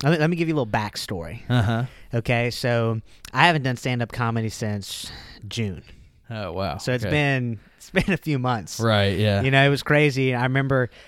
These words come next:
Speaker 1: uh, it was, it was March fourteenth,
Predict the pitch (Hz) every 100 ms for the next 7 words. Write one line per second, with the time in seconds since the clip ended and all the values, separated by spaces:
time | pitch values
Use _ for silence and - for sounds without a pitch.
0 | - - 120 120 120 113 113 120 113 117
1 | 120 113 110 117 139 - 147 127 - 147
2 | 113 -